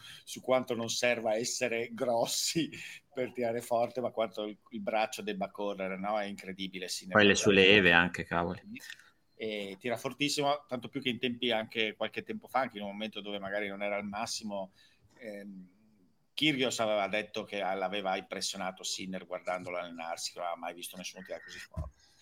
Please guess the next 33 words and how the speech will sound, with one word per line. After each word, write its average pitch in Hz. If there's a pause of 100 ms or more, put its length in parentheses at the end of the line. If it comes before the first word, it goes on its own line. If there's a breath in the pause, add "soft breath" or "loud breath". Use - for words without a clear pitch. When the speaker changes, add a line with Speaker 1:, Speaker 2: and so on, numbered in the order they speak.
(340 soft breath)
Speaker 1:
E, 123
e, 127
mm, 123
per 135
quanto 165
riguarda 127
il 101
potenziale 131 (340)
anche 113
di, 98
di, 98
di, 92
poi 107
di, 92
di, 90
di, 87
di 90
emersione 101
anche 101
a -
livello, 95
non -
so, 90
anche 92
slam 110
effettivamente, 113
adesso 80
ovviamente 95
rimanendo 101
coi 98
piedi 113
per 147
terra, 120